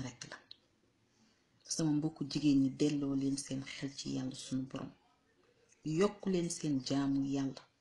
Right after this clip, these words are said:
Di leen julli ci waxtu. di ñaanal seen bopp, di ñaanal seen borom kër. Te Yàlla rekk a tax. Di leen xëy di def li neex sunu borom.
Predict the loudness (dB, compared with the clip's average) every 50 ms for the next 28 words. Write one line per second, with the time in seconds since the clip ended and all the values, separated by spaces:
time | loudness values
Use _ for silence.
0 | _ _ _ _ _ _ _ _ -6 0 0 2 4 4 4 4 2 0 -2 -6
1 | -6 -6 -8 -14 -14 -14 -12 -10 -6 -4 -4 -4 -4 -6 -10 -12 -20 -20 -20 _
2 | _ _ _ _ _ _ _ _ _ _ _ _ _ _ -2 0 2 2 4 4
3 | 4 4 4 4 4 2 0 -2 -4 -4 -4 -4 -4 -4 -8 -12 -12 -12 -14 -8
4 | -4 -2 0 2 2 4 4 2 2 0 -4 -6 -4 -6 -6 -4 -6 -8 -8 -8
5 | -10 -10 -12 -12 -14 -14 -14 _ _ _ _ _ _ _ _ _ _ _ _ _
6 | _ _ _ _ _ _ _ _ _ _ _ _ _ _ _ -8 -6 -4 -4 -4
7 | -6 -6 -8 -8 -10 -10 -12 -12 -10 -8 -8 -8 -8 -10 -14 -18 _ _ _ _
8 | _ _ _ _ _ _ _ _ _ _ _ _ _ _ _ _ _ _ 0 2
9 | 2 4 4 4 2 2 0 0 0 2 2 2 2 0 -2 -2 -2 2 4 4
10 | 2 4 2 2 2 4 6 6 4 4 2 -2 -8 -8 -8 -6 -6 -6 -4 -4
11 | -4 -4 -4 -8